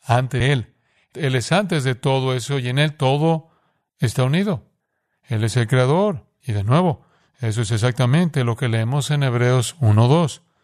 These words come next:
"Por quien también hizo el universo", o literalmente día, "por quien él hizo el mundo".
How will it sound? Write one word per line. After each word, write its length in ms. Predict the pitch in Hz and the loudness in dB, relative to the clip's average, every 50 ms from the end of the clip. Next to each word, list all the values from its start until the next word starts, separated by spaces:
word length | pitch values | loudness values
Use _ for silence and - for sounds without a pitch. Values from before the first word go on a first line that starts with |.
| _ _ _ _ _ _ _ _ _ _ _ | _ _ _ _ _ _ _ _ _ _ _
"Por 480 | - 127 127 139 143 147 151 143 139 | -4 0 0 2 2 0 0 -2 -4
quien 380 | - - 135 135 143 147 147 139 | -6 -4 -2 0 0 0 -2 -2
también 680 | - 139 123 117 117 123 131 135 143 147 147 147 160 - | -2 -2 -2 -2 0 0 2 2 2 2 0 0 -2 -2
hizo 580 | - 135 139 139 123 - 123 131 135 135 131 - | 0 0 0 0 0 0 0 0 0 0 0 0
el 400 | 147 123 127 131 131 135 147 - - | 0 0 2 2 0 -2 -4 -6 -4
universo", 760 | 131 131 135 131 120 131 151 156 131 - - 123 104 87 - _ _ _ _ _ _ _ _ _ _ _ _ | 0 2 2 2 2 2 0 0 -2 -4 -4 -4 -6 -6 -8 _ _ _ _ _ _ _ _ _ _ _ _
o 100 | - 113 | -6 -6
literalmente 640 | 110 104 - 117 123 127 127 131 135 123 - 135 117 | -4 -4 -2 -2 0 0 0 0 0 0 0 -2 0
día, 400 | 110 139 143 127 101 85 - _ _ _ _ _ _ _ _ _ _ - | 2 2 2 2 0 -2 -6 _ _ _ _ _ _ _ _ _ _ -4
"por 600 | 135 135 151 170 175 170 151 123 110 90 - _ _ _ | -2 0 2 2 2 2 0 -2 -4 -10 -14 _ _ _
quien 540 | - - 131 131 131 131 123 113 101 87 _ | -4 -2 0 2 2 2 0 -2 -4 -6 _
él 240 | - - 123 120 123 | -4 -2 0 0 0
hizo 480 | 127 123 110 - - 127 117 104 107 - - | 0 0 -2 -2 -2 0 0 -2 -2 -4 -4
el 140 | 117 110 | -2 -2
mundo". 640 | 107 104 120 156 180 185 175 165 131 85 - _ _ | 0 0 0 0 0 2 2 0 0 -2 -6 _ _